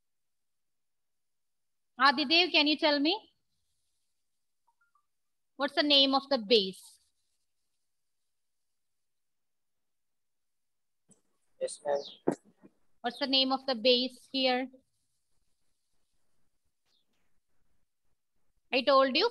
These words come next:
Speaker 1: first part from the base. So you can skip the hydroxide part, then tell me the remaining.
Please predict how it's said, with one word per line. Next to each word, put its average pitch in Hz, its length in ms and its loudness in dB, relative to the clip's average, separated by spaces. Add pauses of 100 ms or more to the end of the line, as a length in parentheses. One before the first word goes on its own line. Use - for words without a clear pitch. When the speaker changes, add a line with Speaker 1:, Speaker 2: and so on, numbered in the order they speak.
Speaker 1:
first 285 280 -2
part 269 220 2 (120)
from 240 240 0
the 240 80 0 (100)
base. 233 420 0 (600)
So 277 180 0
you 277 140 0
can 269 300 2
skip 294 260 -4
the 294 60 4
hydroxide 240 840 0
part, 294 200 4 (140)
then 277 240 0
tell 254 220 -2
me 254 300 -4 (600)
the 254 100 0
remaining. 208 460 0